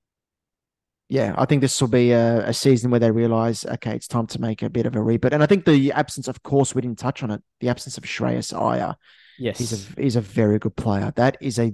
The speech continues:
Speaker 1: big, big loss. He
Speaker 2: Hmm.
Speaker 1: provides a lot of stability in that middle order. That, that is a bit of an issue for K K R in terms of the stability
Speaker 2: Yeah.
Speaker 1: and nailing a, a,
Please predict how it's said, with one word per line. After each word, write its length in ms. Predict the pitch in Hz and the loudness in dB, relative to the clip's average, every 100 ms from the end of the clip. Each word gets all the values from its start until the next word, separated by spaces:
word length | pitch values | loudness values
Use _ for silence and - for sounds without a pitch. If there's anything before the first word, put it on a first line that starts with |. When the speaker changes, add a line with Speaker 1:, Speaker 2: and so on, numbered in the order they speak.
| - | -2
Speaker 1:
big, 280 | 117 113 - _ | -2 -2 -6 _
big 220 | 110 107 | -4 -2
loss. 520 | 113 107 110 - - - _ _ _ _ _ _ | -2 -4 -4 -8 -12 -16 _ _ _ _ _ _
He 220 | 123 117 | -6 -4
Speaker 2:
Hmm. 60 | 113 | 0
Speaker 1:
provides 340 | 139 139 131 | 2 4 4
a 40 | 127 | 4
lot 140 | 139 | 4
of 80 | 139 | 2
stability 500 | - 117 139 139 139 | -4 0 2 2 2
in 80 | 135 | 0
that 140 | 131 | -2
middle 220 | 147 139 | -2 2
order. 200 | 139 151 | 2 2
That, 160 | 139 123 _ _ | 0 -2 _ _
that 160 | 123 - | -6 -6
is 300 | - 127 110 _ - | -6 -8 -10 _ -14
a 60 | |
bit 240 | 117 - 139 | -8 2 2
of 100 | 131 | 2
an 100 | 123 | 0
issue 420 | 139 - 131 117 - | -4 -2 0 -2 -4
for 440 | - 117 113 113 | -2 2 2 0
K 240 | - 113 | -2 -6
K 140 | 107 113 | -6 -6
R 120 | 107 | -6
in 100 | 113 | -8
terms 360 | 110 113 110 101 | -8 -6 -6 -6
of 180 | 110 - | -8 -6
the 140 | 117 | -6
stability 640 | 110 - 120 139 151 247 - _ - - - - _ | -4 -4 0 2 0 -4 -10 _ -20 -20 -20 -20 _
Speaker 2:
Yeah. 180 | 107 107 | -8 -2
Speaker 1:
and 300 | 117 113 113 | -2 -2 -6
nailing 520 | 117 123 127 127 127 117 | -2 2 4 4 0 -2
a, 300 | 117 117 120 | -2 0 -2
a, 120 | 113 | -6